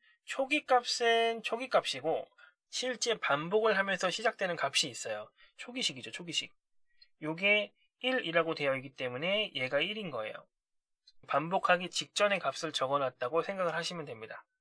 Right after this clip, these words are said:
아시겠죠? 썸 같은 경우에는 별도로 더 하는 게 없으니까 영이 고정인 거고요. 그리고서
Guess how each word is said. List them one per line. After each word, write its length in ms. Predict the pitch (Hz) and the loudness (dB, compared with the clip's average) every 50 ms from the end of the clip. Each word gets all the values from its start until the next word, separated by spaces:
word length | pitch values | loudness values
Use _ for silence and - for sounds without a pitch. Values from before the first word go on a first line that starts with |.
| _ _ _ _ _ _ _ _ _ _ - - | _ _ _ _ _ _ _ _ _ _ -20 -16
아시겠죠? 460 | 135 127 139 131 123 - - 202 240 | -14 -12 -12 -12 -10 -2 0 2 2
썸 220 | 233 - 240 240 247 | 2 2 0 2 4
같은 240 | 262 247 - 233 | 2 0 0 0
경우에는 380 | 220 202 190 180 170 170 160 151 | 0 2 2 2 2 0 0 0
별도로 400 | - 139 127 127 - 147 143 131 | 2 0 0 2 0 -2 -2 -2
더 100 | 139 131 | -2 -2
하는 220 | 127 175 190 190 | -2 -2 -4 -4
게 60 | 175 135 | -2 -4
없으니까 560 | 113 - - 127 120 117 - 160 170 196 185 | -4 -4 -6 -10 -10 -6 -2 0 0 0 0
영이 300 | - - 127 135 143 143 131 | 0 0 0 0 -2 -4 -8
고정인 400 | - 127 139 143 147 127 117 113 | -4 -2 0 0 0 -2 -4 -10
거고요. 260 | 107 107 - 120 - - - _ _ _ _ - - - _ _ _ _ _ _ | -12 -12 -10 -12 -14 -14 -18 _ _ _ _ -20 -20 -20 _ _ _ _ _ _
그리고서 680 | - - 160 226 247 226 196 - 143 120 123 156 220 | -12 -6 -2 -2 0 0 2 2 4 4 4 2 0